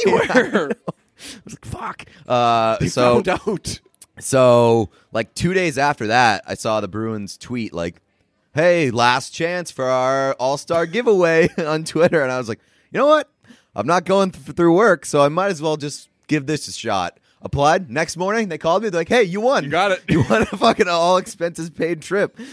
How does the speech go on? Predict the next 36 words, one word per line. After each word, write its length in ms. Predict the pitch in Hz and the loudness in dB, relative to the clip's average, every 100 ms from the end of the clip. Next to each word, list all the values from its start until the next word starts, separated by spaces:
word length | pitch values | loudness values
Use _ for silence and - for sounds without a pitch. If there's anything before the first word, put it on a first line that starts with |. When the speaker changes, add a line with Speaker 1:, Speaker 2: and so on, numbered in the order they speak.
| 226 | -14
Speaker 2:
to, 280 | - 139 135 | 0 2 4
uh, 220 | 131 135 135 | 4 4 4
go 140 | 143 | 2
to 60 | 147 | 4
the 100 | 156 | 4
All-Star 300 | 175 - 135 | 4 2 2
game 180 | 135 | 4
in 80 | 139 | 2
Tampa." 380 | 147 175 190 95 | 0 0 0 -2
Speaker 1:
Which 180 | 226 247 | -2 -2
is, 140 | 226 | -6
it's 240 | 226 220 233 | -6 -10 -6
in 220 | 208 208 | -6 -6
Tampa, 580 | - 220 247 202 175 - - | -8 -6 -4 -2 -2 -2 -8
and 280 | 185 175 151 _ _ _ | -6 -6 -8 _ _ _
a 80 | 165 | -4
lot 200 | 196 269 | -2 -2
of 40 | |
people 220 | 240 247 208 | -4 -2 -2
don't 360 | - 185 208 | 2 2 2
know 180 | 165 165 | 2 2
this. 280 | 175 226 - _ _ _ | 4 0 -2 _ _ _
Tampa 520 | - 226 262 294 294 - _ | -4 -4 -2 -2 -2 -4 _
fucking 600 | - - 294 277 233 214 - | -20 0 0 2 -2 -2 -4
rules. 960 | - 175 214 233 240 175 139 113 120 - _ | -8 -4 0 2 4 4 2 -6 -14 -18 _
Tampa's 400 | - 208 240 254 | -12 -8 -4 -2
amazing. 240 | 196 175 - | -2 0 2
Speaker 2:
I've 120 | 185 | 4
never 80 | 185 | 4
been, 300 | 156 170 113 | 4 2 2
but 120 | 92 101 | -2 -2
I'm 100 | 110 | 0
now, 220 | 127 131 | 2 0
I'm 80 | 120 | 0
very 240 | 143 147 | 0 2
excited. 500 | 139 - 160 113 98 | 0 2 2 4 0